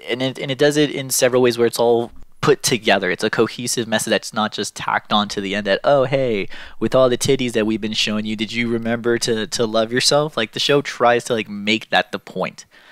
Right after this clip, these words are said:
Like, the characters are showing their titties because they need to learn to love themselves so that they can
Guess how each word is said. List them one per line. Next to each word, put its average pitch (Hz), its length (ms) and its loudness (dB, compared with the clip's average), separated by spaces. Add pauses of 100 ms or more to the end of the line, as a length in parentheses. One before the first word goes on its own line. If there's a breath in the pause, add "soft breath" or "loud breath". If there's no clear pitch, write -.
(240 soft breath)
Like, 104 160 -6
the 110 80 -4
characters 120 560 0
are 110 120 2
showing 113 360 2
their 104 140 0
titties 104 280 -4
because 110 260 -8
they 107 120 2
need 107 220 -6
to - 240 -4
learn 113 420 -2
to - 100 -10
love 98 280 -6
themselves 95 400 -6
so 95 80 -6
that 95 100 -6
they 98 140 -2
can 101 260 -8